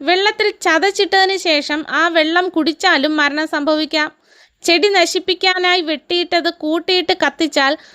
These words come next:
അതിൻ്റെ പുക ശ്വസിച്ചാലും വിഷപ്പുക-,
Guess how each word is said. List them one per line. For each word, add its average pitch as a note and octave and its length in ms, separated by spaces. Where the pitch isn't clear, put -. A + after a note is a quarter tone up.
അതിൻ്റെ E4+ 300
പുക E4 300
ശ്വസിച്ചാലും F4 760
വിഷപ്പുക-, D#4+ 640